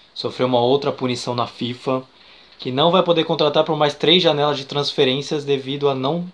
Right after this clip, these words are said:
trans-, devido ao não pagamento do, do Santos, do Soteldo,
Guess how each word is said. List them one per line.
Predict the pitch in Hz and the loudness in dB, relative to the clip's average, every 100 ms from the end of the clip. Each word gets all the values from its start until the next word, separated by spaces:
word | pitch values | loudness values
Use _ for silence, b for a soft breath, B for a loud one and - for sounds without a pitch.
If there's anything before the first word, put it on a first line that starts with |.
| - | -8
trans-, | 151 147 147 | -6 -6 -8
devido | 120 123 120 139 | -6 -4 0 4
ao | 139 | 4
não | 127 143 | 4 2
pagamento | 147 147 131 120 135 139 B B B B B - | 2 2 2 0 -6 -8 B B B B B -4
do, | 123 131 131 123 123 | 2 4 4 2 0
do | 120 | -4
Santos, | - 131 131 143 | -2 -2 -2 -4
do | 127 123 | -8 -8
Soteldo, | 120 160 170 135 147 151 156 | -2 -2 0 4 4 2 -8